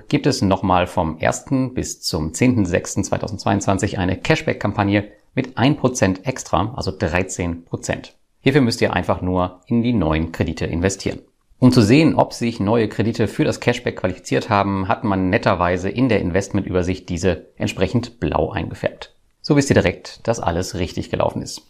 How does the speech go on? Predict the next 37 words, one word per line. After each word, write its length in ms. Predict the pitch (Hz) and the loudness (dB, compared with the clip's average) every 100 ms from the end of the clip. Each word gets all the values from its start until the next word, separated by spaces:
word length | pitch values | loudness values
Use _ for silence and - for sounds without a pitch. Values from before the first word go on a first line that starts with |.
| _ | _
Den 80 | 95 | 2
erreichten 520 | 92 95 - 104 101 | 4 2 0 -2 -4
Mehrertrag 640 | 92 95 131 117 - 110 - | -2 0 2 2 2 0 0
durch 120 | 95 | -6
das 120 | 92 | -8
Cashback 420 | - 107 - 98 | -6 -2 -2 -2
erhaltet 360 | - 101 123 110 | -2 -2 -2 -4
ihr 280 | 107 101 - | -4 -2 -2
Ende 160 | 139 | -4
Juli 380 | 123 92 90 90 | -2 -4 -4 -4
auf 280 | - 104 - | -2 -2 -2
eure 280 | 80 80 82 | -6 -6 -6
Investoren-Accounts. 1000 | 87 92 - - 73 107 - - - - _ _ | -4 -2 -2 -2 -2 -4 -6 -8 -10 -18 _ _
Und 120 | - | 0
am 80 | 135 | 4
Ende 160 | 110 131 | 6 6
geht 100 | 123 | 4
es 80 | 110 | 2
nochmal 320 | 104 101 98 | 2 4 2
um 260 | - 92 | 0 -4
die 220 | 87 113 120 | -2 -2 -4
Steuer. 560 | - - - - - - - | -6 -6 -6 -6 -8 -16 -20
Viele 180 | - 156 | 0 2
Investoren 520 | 147 113 - 156 117 | 6 4 4 2 2
der 160 | 87 85 | 2 2
lettischen 580 | 80 107 113 110 98 92 | 2 2 0 0 0 0
P 80 | 98 | -4
two 80 | 85 | -4
P-Plattform 500 | 117 104 - 107 95 | -2 -2 2 2 2
stehen 300 | - 127 120 | 2 2 0
aktuell 420 | - - 87 90 | -2 -2 0 0
vor 220 | - - | 4 2
Fragezeichen, 760 | - - 120 104 - 82 95 80 | 2 -2 -2 -2 -6 -8 -6 -6
was 200 | 76 - | -6 -8
die 160 | 120 | -10
Quellensteuer 540 | - - - - 104 - | -6 -6 -6 -6 -6 -6
angeht. 400 | 98 - - | -6 -8 -14